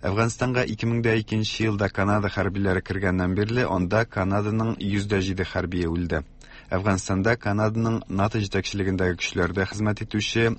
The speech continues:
ике мең җиде йөзләп хәрбие бар. Анкара. Төркия полициясе хөкүмәт түнтәрелеше әзерләү эшен тикшерү барышында кырыклап кешене тоткарлады. Тоткарланучылар арасында югары дәрәҗәле элекке генерал да бар.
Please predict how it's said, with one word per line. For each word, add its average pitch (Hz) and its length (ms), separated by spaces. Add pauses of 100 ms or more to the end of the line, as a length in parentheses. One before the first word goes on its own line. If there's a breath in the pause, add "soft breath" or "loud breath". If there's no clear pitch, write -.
ике 101 220
мең 107 240
җиде 92 320
йөзләп 90 320
хәрбие 85 420
бар. 71 220 (1160)
Анкара. 92 460 (880 loud breath)
Төркия 135 340
полициясе 131 640
хөкүмәт 120 480
түнтәрелеше 110 640
әзерләү 110 500
эшен 113 320
тикшерү 107 480
барышында 101 640
кырыклап 110 540
кешене 98 260
тоткарлады. 87 720 (160)
Тоткарланучылар 104 800
арасында 113 420
югары 101 400
дәрәҗәле 95 480
элекке 95 320
генерал 92 400
да 82 140
бар. 80 180